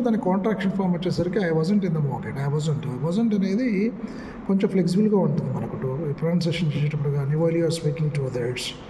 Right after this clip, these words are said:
అప్పుడు మీకు డ-, it will be very easy while you are speaking to others. But "I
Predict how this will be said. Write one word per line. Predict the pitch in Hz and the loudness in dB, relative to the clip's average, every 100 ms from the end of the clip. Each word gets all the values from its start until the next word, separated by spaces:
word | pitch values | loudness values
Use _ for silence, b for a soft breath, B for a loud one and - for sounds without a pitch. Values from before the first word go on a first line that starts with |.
| B B B - | B B B -6
అప్పుడు | 190 233 233 | -2 2 4
మీకు | 208 165 151 | 4 2 2
డ-, | 494 508 330 349 339 | 2 2 2 2 0
it | 202 240 | 2 2
will | 226 | 2
be | 208 190 | 2 4
very | 196 220 208 185 | 4 4 4 4
easy | 185 185 156 196 | 4 4 4 2
while | 190 185 185 | 2 4 4
you | 175 | 2
are | - | 0
speaking | 165 156 165 165 | -2 0 0 0
to | 135 | -2
others. | 87 71 71 - - - B B B B | -2 -2 -4 -6 -8 -14 B B B B
But | 185 190 | -2 0
"I | 175 | 2